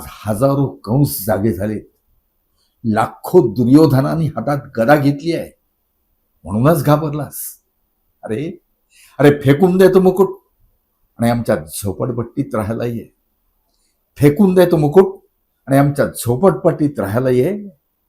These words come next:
घाबरू नकोस, तुझ्यापेक्षा सुंदर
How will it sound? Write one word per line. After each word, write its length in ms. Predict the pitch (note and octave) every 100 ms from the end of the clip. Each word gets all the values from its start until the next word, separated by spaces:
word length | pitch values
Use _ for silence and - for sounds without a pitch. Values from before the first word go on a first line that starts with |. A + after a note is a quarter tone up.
| _ _ _ _
घाबरू 420 | E2+ F2+ G2+ A#2+ C#3+
नकोस, 340 | D#3 D3+ A2+ - - _ _ _ _ _ _
तुझ्यापेक्षा 680 | A2+ A#2 C#3+ C#3+ B2 - A#2
सुंदर 760 | - - - B2 B2+ C#3 D#3